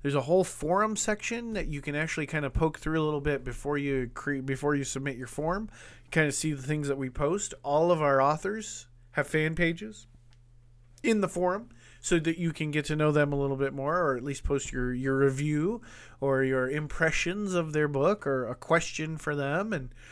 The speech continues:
see if maybe they'll pop in and answer it for you. Um, all of that within one site, B C book club dot com. So it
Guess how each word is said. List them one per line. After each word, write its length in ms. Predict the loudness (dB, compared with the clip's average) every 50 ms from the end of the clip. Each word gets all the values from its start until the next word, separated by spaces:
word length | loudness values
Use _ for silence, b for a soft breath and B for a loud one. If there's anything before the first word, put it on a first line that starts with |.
| B B B
see 180 | B -2 2 2
if 120 | 2 2
maybe 220 | 2 2 2 2 2
they'll 180 | 2 2 2
pop 260 | 4 4 4 4 4
in 140 | 2 0 -2
and 120 | -2 -4 -2
answer 380 | -2 -2 -2 -2 0 -2 -2
it 60 | -2
for 200 | -2 -2 0 0
you. 200 | 0 0 -2 -4 -10 B B B B B B B B B B -2
Um, 240 | -2 -2 -2 -4 -10 -2
all 260 | 4 4 6 6 6
of 100 | 4 6 6
that 260 | 8 8 8 6 4
within 360 | 2 2 2 2 0 2 2
one 420 | 0 2 4 4 4 4 2 0
site, 400 | 0 2 4 4 4 4 0 -2 -6 -14 -20 -20 -14 -6
B 140 | -4 -2 -2
C 220 | -2 0 0 0 0
book 220 | 0 0 -2 -2
club 460 | -6 -4 -2 0 0 0 -2 -4 -8 -8 -14 -12 -2
dot 340 | 2 2 2 2 0 -2 -6 -14 -12
com. 720 | -8 -6 -4 -4 -4 -4 -4 -6 -8 -12 -14 -16 -18 -20 -20 -20 b b b b b b b b b b b b b b b b -20 -20 -16
So 400 | -6 -4 0 2 4 4 4 2
it 240 | 0 -2 -8 -8